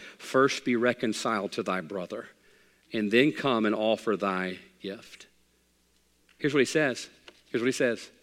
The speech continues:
"Don't think for a second you're gonna serve me when your fellowship is in disrepair."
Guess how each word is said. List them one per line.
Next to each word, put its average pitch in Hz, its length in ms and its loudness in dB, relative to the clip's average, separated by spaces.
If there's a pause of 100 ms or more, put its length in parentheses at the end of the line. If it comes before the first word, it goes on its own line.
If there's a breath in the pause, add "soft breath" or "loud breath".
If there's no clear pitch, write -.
(540 soft breath)
"Don't 139 240 4
think 160 200 4
for 147 120 2
a 127 40 2
second 160 400 0
you're 139 100 4
gonna 156 160 2
serve 147 360 0
me 120 300 0 (460 loud breath)
when 127 160 4
your 113 100 4
fellowship 127 680 2
is 104 140 -2
in 104 120 -2
disrepair." - 580 -6